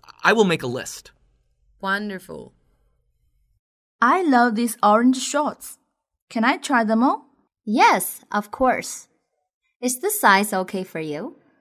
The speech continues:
Speaker 3: No, they are too small.
Speaker 4: Okay, how about these ones?
Speaker 3: Yes, they fit me well. I also need a coat.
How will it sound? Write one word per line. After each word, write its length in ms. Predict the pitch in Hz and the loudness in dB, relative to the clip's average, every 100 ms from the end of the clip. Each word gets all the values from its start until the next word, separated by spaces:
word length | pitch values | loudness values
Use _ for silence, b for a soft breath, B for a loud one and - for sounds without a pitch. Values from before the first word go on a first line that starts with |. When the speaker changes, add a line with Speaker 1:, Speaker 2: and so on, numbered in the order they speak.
| _ - | _ -2
Speaker 3:
No, 680 | 233 233 240 254 240 220 | 2 4 6 6 4 2
they 200 | 220 254 | -2 0
are 120 | 277 277 | 0 -2
too 320 | 269 330 339 | -4 -4 -4
small. 680 | - 254 247 254 190 - _ _ _ _ _ _ _ _ 202 | 0 2 4 2 0 -8 _ _ _ _ _ _ _ _ -4
Speaker 4:
Okay, 520 | 202 214 214 139 - _ _ _ | -2 -2 -4 -6 -12 _ _ _
how 260 | - 311 403 | 0 2 2
about 380 | 311 294 254 | 4 2 2
these 280 | 254 294 285 | 0 0 -2
ones? 440 | 185 - 160 - - _ - | -8 -12 -18 -20 -20 _ -8
Speaker 3:
Yes, 440 | 269 359 262 - _ _ - | -4 -4 -4 -12 _ _ -4
they 260 | 214 330 | -2 0
fit 320 | 370 302 269 | -2 -6 -4
me 140 | 247 233 | 0 0
well. 460 | 208 240 180 196 - _ - | 0 -2 -4 -8 -18 _ -8
I 120 | 247 262 | -4 0
also 280 | 370 403 392 | 0 0 0
need 200 | 285 254 | 2 2
a 120 | 220 | -2
coat. 460 | - 247 196 - | -4 -4 -4 -10